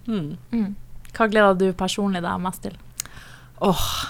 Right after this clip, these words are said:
Speaker 1: jeg kjenner at jeg gleder meg aller mest bare til å komme i gang, liksom. At det, det er så artig når det er liksom frivillige, og de som jobber for oss i stab under festivalen, og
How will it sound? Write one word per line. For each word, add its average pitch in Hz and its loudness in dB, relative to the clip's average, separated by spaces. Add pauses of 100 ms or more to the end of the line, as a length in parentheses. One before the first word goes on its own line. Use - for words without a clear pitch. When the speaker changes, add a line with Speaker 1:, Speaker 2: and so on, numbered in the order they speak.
(280)
Speaker 1:
jeg 185 0
kjenner 262 8
at - 2
jeg 180 6
gleder 190 6
meg - 0
aller 190 4
mest 170 -2
bare 165 0
til 160 0
å 156 -4
komme 165 -2
i 147 -8
gang, 262 4
liksom. 147 -4 (340)
At 175 0
det, 180 6
det 180 2
er - -2
så - -6
artig - 2
når 156 0
det 151 2
er 147 2
liksom 147 -2
frivillige, 170 2
og 151 -4
de 147 -2
som 151 -4
jobber 156 0
for - -6
oss 139 -4
i 147 0
stab 151 0
under 151 -2
festivalen, 151 2
og 135 0